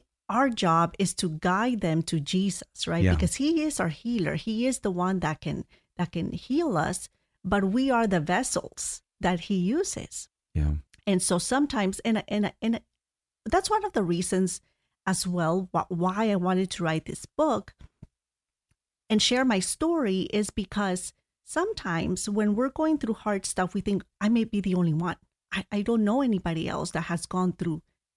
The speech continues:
Speaker 1: similar
Speaker 2: Mm-hmm.
Speaker 1: situations," right? But if you think about it, a lot of people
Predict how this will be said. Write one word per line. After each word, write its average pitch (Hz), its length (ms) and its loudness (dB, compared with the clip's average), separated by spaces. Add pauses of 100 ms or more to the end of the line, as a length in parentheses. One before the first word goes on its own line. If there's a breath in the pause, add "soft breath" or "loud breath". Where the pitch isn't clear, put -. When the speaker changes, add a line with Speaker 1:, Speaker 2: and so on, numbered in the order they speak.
(160)
Speaker 1:
similar 185 480 0 (140)
Speaker 2:
Mm-hmm. 104 160 2
Speaker 1:
situations," 98 560 2
right? 180 240 -2 (1120)
But 190 100 0
if 202 120 -2
you 190 60 -2
think 277 220 -2
about 180 320 2
it, 175 160 -2 (400)
a 208 100 0
lot 196 400 -2
of 269 200 -4
people 165 400 -4